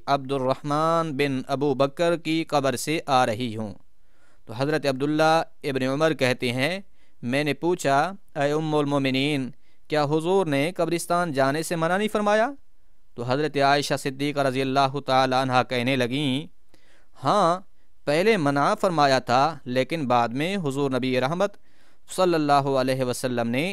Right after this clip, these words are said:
इजाज़त दी थी।" तो लिहाजा औरतों का कब्रिस्तान कभी कभार जाना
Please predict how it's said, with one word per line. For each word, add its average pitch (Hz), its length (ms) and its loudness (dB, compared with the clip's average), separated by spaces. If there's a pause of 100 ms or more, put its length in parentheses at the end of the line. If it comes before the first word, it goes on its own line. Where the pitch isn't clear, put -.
इजाज़त 117 540 0
दी 110 220 -4
थी।" 135 220 0 (1300)
तो 127 100 -4
लिहाजा 139 480 6 (540)
औरतों 151 420 4
का 208 120 2
कब्रिस्तान 165 760 2
कभी 151 280 0
कभार 139 360 4
जाना 147 360 4